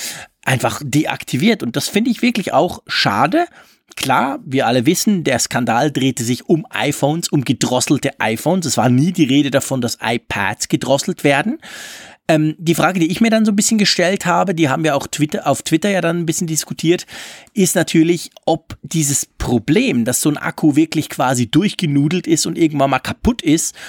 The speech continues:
oder nur noch extrem wenig Kapazität hat, ob man dieses Problem bei einem iPad nicht, also sagen wir mal generell, ob man das überhaupt auch erreichen kann, weil man ja ein iPad im Allgemeinen,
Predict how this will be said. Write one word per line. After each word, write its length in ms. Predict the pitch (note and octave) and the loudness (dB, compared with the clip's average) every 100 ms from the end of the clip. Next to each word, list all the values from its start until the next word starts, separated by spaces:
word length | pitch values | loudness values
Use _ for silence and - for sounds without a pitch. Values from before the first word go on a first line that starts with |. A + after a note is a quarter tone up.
| - - | -10 -2
oder 160 | D3+ | 2
nur 100 | D3+ | 4
noch 160 | D3+ D3 | 2 0
extrem 640 | - - - - G3+ F#3+ | -2 -2 -2 0 2 4
wenig 260 | D3+ D#3 D#3 | 4 4 0
Kapazität 720 | C#3 C3 B2+ B2+ - D#3 - | -2 -2 -2 -2 0 0 0
hat, 140 | D3+ - - - - - | -2 -4 -20 -18 -16 -6
ob 160 | - C#3+ | -2 0
man 200 | F3+ E3+ - | 0 0 -4
dieses 340 | C3+ D#3+ F3 | -2 0 0
Problem 420 | - D#3+ D#3+ E3+ E3+ | -2 -2 2 2 2
bei 100 | D3+ | 0
einem 280 | D#3 D#3 D3+ - | 0 -2 -4 -8
iPad 480 | B2 D#3 - E3+ E3 - - | -4 -2 -2 -2 -2 -6 -8
nicht, 400 | F3 D#3+ E3 - _ | 0 2 0 -6 _
also 180 | - D3 _ - D3+ _ C3+ | -4 -4 _ -20 -20 _ -10
sagen 300 | B2+ D3 F#3 | -2 0 2
wir 60 | |
mal 100 | D#3+ | 2
generell, 360 | B2+ C3+ B2 D3+ | 2 2 2 2
ob 120 | - | -2
man 120 | C#3+ D3 | -2 -2
das 100 | - | -2
überhaupt 500 | D#3+ - C#3+ - - | -2 0 0 0 -4
auch 160 | - | -4
erreichen 540 | B2 A2 D#3 A#3 C#4 A#3+ | -4 -2 0 0 0 -2
kann, 360 | - F2+ - - | -4 -6 -12 -4
weil 160 | - C#3+ | -2 0
man 160 | B2+ | 0
ja 80 | B2 | 0
ein 140 | A#2+ B2 | 0 -2
iPad 480 | A2 G#2+ - C3+ - | -6 -4 -4 -4 -2
im 80 | F3 | 0
Allgemeinen, 640 | C#3+ E3 E3 C3 F3 A#3+ | 0 2 2 2 2 -2